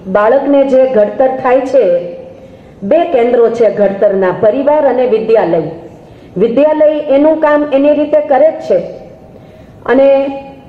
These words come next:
આપણને જે રીતે સવાણી સાહેબે આ સંસ્થાનો પરિચય આપ્યો અને તમે પણ એ અનુભવો છો કે તમારા બાળકોને એક સરસ વાતાવરણમાં એમનું તમામ રીતે ઘડતર થાય, સર્વાંગી વિકાસ થાય, એવી તમામ પ્રવૃત્તિઓથી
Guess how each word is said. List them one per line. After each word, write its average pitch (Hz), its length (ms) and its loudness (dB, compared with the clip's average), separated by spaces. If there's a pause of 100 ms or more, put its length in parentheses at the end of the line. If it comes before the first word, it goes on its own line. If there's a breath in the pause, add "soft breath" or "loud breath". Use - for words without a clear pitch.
(120)
આપણને 262 400 2
જે 254 180 2
રીતે 269 300 2
સવાણી 262 400 0
સાહેબે 254 380 2
આ 247 160 2
સંસ્થાનો 247 580 0
પરિચય 247 500 2
આપ્યો 277 320 2 (680 loud breath)
અને 262 160 2
તમે 277 300 2
પણ 320 180 0
એ 302 120 2
અનુભવો 269 600 2
છો 185 420 -2 (340 loud breath)
કે 269 80 2
તમારા 269 440 0
બાળકોને 233 760 0 (280)
એક 254 140 0
સરસ 277 400 0
વાતાવરણમાં 262 920 0 (460 loud breath)
એમનું 262 680 0
તમામ 269 360 2
રીતે 269 320 0
ઘડતર 233 420 0 (140)
થાય, 220 200 2
સર્વાંગી 262 560 0
વિકાસ 247 380 0 (140)
થાય, 262 220 2 (640 loud breath)
એવી 233 260 0
તમામ 269 340 0
પ્રવૃત્તિઓથી 254 1300 0